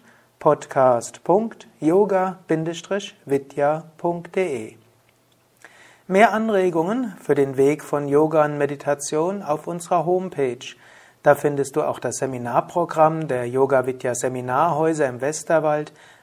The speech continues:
an der Nordsee und im Teutoburger Wald das Kursprogramm der fünfzig Yoga Vidya Zentren und die Adressen von über tausendfünfhundert Yogalehrern.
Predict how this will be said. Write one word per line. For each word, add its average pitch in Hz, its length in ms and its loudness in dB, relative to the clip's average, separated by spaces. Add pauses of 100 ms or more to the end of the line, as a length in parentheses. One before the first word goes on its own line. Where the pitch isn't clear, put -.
(100)
an 165 100 -2
der 170 100 4
Nordsee 190 500 0
und 190 140 -4
im 165 120 -6
Teutoburger 160 720 2
Wald 151 340 2
das - 180 -10
Kursprogramm 139 880 0
der 131 100 -2
fünfzig 170 600 -6
Yoga 143 300 0
Vidya 175 380 -2
Zentren 156 560 -6
und 196 180 -8
die 202 120 -6
Adressen 170 580 -2
von 160 180 -8
über 165 280 -4
tausendfünfhundert 156 960 -4
Yogalehrern. 131 800 0